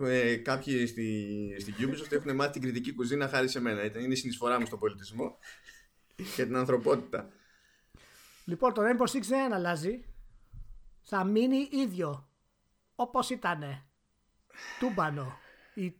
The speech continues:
Speaker 2: η άποψη, η καλλιτεχνική, η έκφραση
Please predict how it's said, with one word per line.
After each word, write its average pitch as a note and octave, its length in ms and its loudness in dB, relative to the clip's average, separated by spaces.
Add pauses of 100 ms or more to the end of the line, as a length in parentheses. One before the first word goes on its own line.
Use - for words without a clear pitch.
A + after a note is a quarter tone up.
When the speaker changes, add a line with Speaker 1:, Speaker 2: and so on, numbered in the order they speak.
(120)
Speaker 2:
η F#3+ 180 -2
άποψη, B3+ 680 2 (460)
η F3 100 -12
καλλιτεχνική, F3 880 -6 (520)
η E3+ 140 -8
έκφραση G#3 560 -8